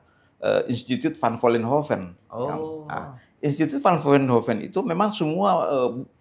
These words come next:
Speaker 1: eh, referensi termasuk lontara,
Speaker 2: Heeh.
Speaker 1: lontara Bugis, Makassar ada di sana, gitu kan.
Speaker 2: <laughs> Iya,
Speaker 1: Jadi
Speaker 2: kita
Speaker 1: mereka
Speaker 2: memang
Speaker 1: itu kalau bicara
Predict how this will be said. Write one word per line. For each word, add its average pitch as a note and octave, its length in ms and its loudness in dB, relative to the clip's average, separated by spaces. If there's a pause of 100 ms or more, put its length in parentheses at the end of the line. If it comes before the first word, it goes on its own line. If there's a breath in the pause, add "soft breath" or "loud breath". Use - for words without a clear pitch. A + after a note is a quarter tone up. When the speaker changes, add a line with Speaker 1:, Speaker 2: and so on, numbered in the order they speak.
Speaker 1:
eh, A#2 240 4 (920 soft breath)
referensi E3 800 4
termasuk B2+ 800 0
lontara, G3 640 6
Speaker 2:
Heeh. A#2 300 -10 (100)
Speaker 1:
lontara A#2 640 2 (240)
Bugis, D#3+ 680 0 (600)
Makassar B2 480 2
ada G3+ 160 2
di G3 160 -2
sana, G3+ 580 0
gitu B2 180 -8
kan. D3+ 240 0
Speaker 2:
<laughs> - 40 -16 (260 loud breath)
Iya, C3 320 0
Speaker 1:
Jadi - 80 -2
Speaker 2:
kita D3 160 6
Speaker 1:
mereka F3+ 240 4
Speaker 2:
memang C#3 80 2
Speaker 1:
itu G#3 80 0
kalau F3 160 2
bicara D3+ 280 2